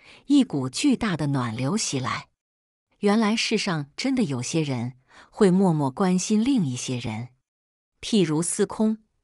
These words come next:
譬如我。顾双质问我为什么打伤景照时，俨然一副成功上位的姿态。水性杨花的女人，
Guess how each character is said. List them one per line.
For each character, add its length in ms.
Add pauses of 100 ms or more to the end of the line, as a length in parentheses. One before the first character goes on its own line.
譬 240
如 280
我。 280 (720)
顾 200
双 280
质 180
问 220
我 340 (240)
为 200
什 180
么 120
打 240
伤 320
景 260
照 220
时， 380 (460)
俨 200
然 220
一 120
副 260
成 320
功 220
上 320
位 120
的 120
姿 220
态。 340 (340)
水 320
性 280
杨 200
花 220
的 100
女 220
人， 340